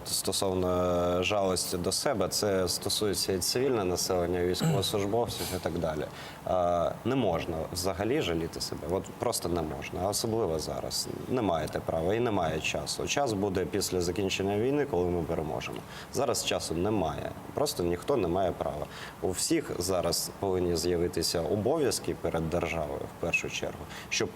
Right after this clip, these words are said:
потім вони могли питати, а що держава зробила для мене. Держава пов-, зробить для тебе то-, тоді, коли ти щось зробиш для держави. А зараз ми пові-, повинні перемогти війну. Ми, ми не,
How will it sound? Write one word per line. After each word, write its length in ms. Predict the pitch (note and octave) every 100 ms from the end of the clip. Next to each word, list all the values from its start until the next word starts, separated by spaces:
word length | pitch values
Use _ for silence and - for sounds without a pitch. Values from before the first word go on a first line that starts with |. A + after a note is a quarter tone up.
| -
потім 400 | G#2+ F#2 E2 E2
вони 300 | E2 F2+ F2
могли 380 | E2 E2 F2 D#2+
питати, 500 | F2 E2+ C#3+ - E2+ - -
а 80 |
що 220 | F2 - F#2+
держава 520 | F#2 F#2 G2+ G2+ F2+
зробила 500 | E2+ E2+ E2+ E2+ E2
для 220 | E2 E2+
мене. 300 | D#2+ C2 - - - -
Держава 360 | G#2 G#2 B2 B2 G2
пов-, 240 | A2 G2
зробить 400 | F2+ G2 A2+ G#2+
для 180 | G2+ G#2
тебе 320 | G2 G2+ F#2+
то-, 300 | F#2 A2+ A#2 A#2+ -
тоді, 340 | B2+ A#2 F#3 -
коли 240 | G2 A2 -
ти 140 | - D3
щось 280 | - G2+ D#2+
зробиш 440 | F#2+ G#2 G2 E2+
для 160 | E2+ E2+
держави. 480 | F2 - D#2+ D2+ D2+
А 40 |
зараз 340 | F#2 C3 C3+ -
ми 100 | F#2+ E2
пові-, 360 | F#2 F#2 A2 F#2+
повинні 380 | G#2+ G2 A#2 G2
перемогти 580 | F#2 F2+ F2 E2 - G#2
війну. 260 | F#2 D2+ - - - -
Ми, 100 | C#3 C#3
ми 260 | C#3 C#3+ C#3+
не, 200 | C#3